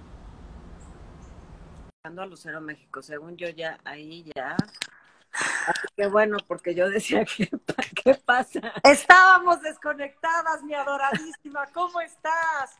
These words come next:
Speaker 1: Muy bien, ¿y tú? Muchas gracias por, por aceptar nuestra invitación y muchas gracias por platicar con nosotros esta mañana y gracias siempre por tu cariño y por todo.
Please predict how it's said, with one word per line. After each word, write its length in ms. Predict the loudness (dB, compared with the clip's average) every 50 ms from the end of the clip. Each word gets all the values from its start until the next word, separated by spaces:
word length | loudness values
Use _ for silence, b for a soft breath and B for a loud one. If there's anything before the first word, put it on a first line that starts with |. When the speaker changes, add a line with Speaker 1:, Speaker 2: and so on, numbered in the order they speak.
| _
Speaker 1:
Muy 340 | -10 -4 -2 0 0 0 -2
bien, 240 | -4 -4 -2 -2 -2
¿y 100 | -4 -6
tú? 380 | -4 -2 0 0 -2 -2 -6 -8
Muchas 440 | -8 -8 -8 -4 -2 -2 -2 -2 0
gracias 440 | 0 0 0 0 -2 -4 -6 -8 -6
por, 240 | -6 -6 -6 -6 -8 -14 -14 _
por 280 | -4 -4 -4 -2 -2 -4
aceptar 460 | -6 -4 -6 -8 -6 -2 -2 -2 -2
nuestra 260 | -2 -6 -6 -8 -10
invitación 720 | -10 -10 -6 -4 -4 -4 -4 -4 -2 0 2 2 2 0
y 80 | -2 -4
muchas 320 | -6 -10 -12 -8 -6 -4
gracias 340 | -4 -4 -4 -6 -8 -8 -10 -8
por 180 | -10 -10 -6
platicar 500 | -4 -4 -4 -4 -6 -6 -4 -4 -6 -6
con 140 | -8 -10 -10
nosotros 420 | -10 -10 -12 -14 -14 -14 -14 -14
esta 240 | -16 -6 -2 -2 -2
mañana 680 | -2 -4 -10 -10 -8 -8 -8 -6 -4 -4 -2 -4 -4 -6 _ _ _ _ _
y 140 | -8 -4 -2
gracias 420 | 0 0 0 0 -2 -4 -6 -4 -4
siempre 240 | -4 -4 -4 -4
por 180 | -2 -2 -2 -2
tu 120 | -4 -8 -6
cariño 720 | -4 -2 -2 -2 -2 -2 -4 -4 -2 0 2 2 2 0
y 120 | -2 -4 -8
por 280 | -8 -8 -8 -8 -8 _
todo. 360 | -6 -6 -6 -6 -10 -16